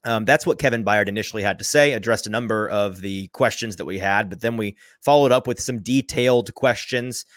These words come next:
Um, and, and here is his response to a question about why exactly he chose, or maybe to elaborate more on why he chose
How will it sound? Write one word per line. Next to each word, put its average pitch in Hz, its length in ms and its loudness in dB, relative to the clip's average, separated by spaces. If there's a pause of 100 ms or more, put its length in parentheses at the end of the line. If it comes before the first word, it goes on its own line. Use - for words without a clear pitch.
(200)
Um, 113 220 0
and, 123 160 -4
and 135 120 -6
here 185 320 4
is 143 420 2
his 123 300 -2
response 123 560 0
to 123 140 -2
a 113 40 -2
question 117 540 -4
about 101 380 0 (360)
why 147 440 4
exactly 123 920 0
he 110 180 -6
chose, 107 460 -2
or - 20 -4
maybe 131 280 0
to 117 180 -4
elaborate 110 560 -4
more 120 280 -2
on 104 220 -4
why 120 240 0
he 117 180 -8
chose 104 640 -6